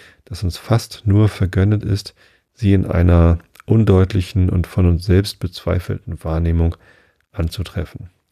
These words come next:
dadurch ausspähende Blicke mehr als, mehr gereizt als befriedigt werden.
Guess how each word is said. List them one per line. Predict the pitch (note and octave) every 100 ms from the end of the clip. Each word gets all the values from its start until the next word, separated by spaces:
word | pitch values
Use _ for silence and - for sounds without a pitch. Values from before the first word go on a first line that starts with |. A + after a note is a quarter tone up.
| -
dadurch | G2 F2 F2
ausspähende | F2 F#2+ - - F2+ E2+
Blicke | F2 G2 - G2+ G#2
mehr | G2+ F#2 F2
als, | E2+ -
mehr | - G2
gereizt | G2 F2+ D2+ G#2+ - -
als | F2+ F2
befriedigt | - G2+ - E2+ E2 - -
werden. | E2+ F#2+